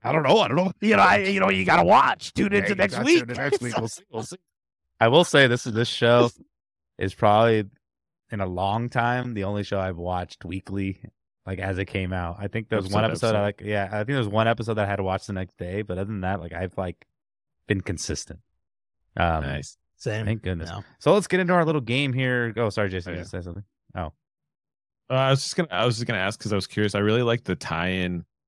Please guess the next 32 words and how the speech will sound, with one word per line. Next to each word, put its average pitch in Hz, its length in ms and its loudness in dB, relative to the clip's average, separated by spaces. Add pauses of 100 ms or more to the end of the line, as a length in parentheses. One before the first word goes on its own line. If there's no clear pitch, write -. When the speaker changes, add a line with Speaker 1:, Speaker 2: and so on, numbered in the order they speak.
(100)
Speaker 3:
when, 87 400 -4
um, 76 380 -8 (340)
David 90 260 0
sits - 220 -4
down 85 400 -2 (340)
with, 92 260 -4
at 85 100 -4
the - 60 -14
campfire 123 580 0 (300)
with 92 120 -12
Ellie. 92 300 -4
Like, 85 160 -6
he 92 60 -6
makes 92 220 -4
a - 40 -12
little 160 100 -8
campfire. 87 240 -6
He's 147 60 -8
like, 151 120 -8
"Oh, 160 260 -2
it's 139 100 -2
coming 196 220 -2
back 131 180 0
with 90 80 -8
the 87 60 -6
medicine. 85 340 -4
We 85 80 -8
have 82 80 -8
time." 85 300 -8
Like, 76 200 -14
and 92 120 -6
then 90 240 -6